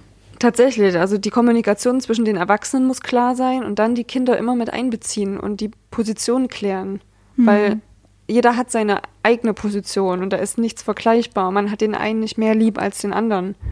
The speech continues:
Speaker 2: Mhm.
Speaker 1: Die Partnerin hat eine andere Stellung in der Beziehung als das Kind.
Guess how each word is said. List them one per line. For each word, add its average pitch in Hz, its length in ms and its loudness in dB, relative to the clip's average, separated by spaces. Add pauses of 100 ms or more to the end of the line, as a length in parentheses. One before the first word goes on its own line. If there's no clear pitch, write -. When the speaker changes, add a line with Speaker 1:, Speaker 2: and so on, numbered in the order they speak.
Speaker 2:
Mhm. 202 440 2 (580)
Speaker 1:
Die 220 80 0
Partnerin 226 580 -2
hat 214 100 0
eine 214 100 0
andere 233 240 0
Stellung 233 480 2
in 208 80 -2
der 220 100 2
Beziehung 220 460 0
als - 160 -8
das - 120 -14
Kind. 208 360 -4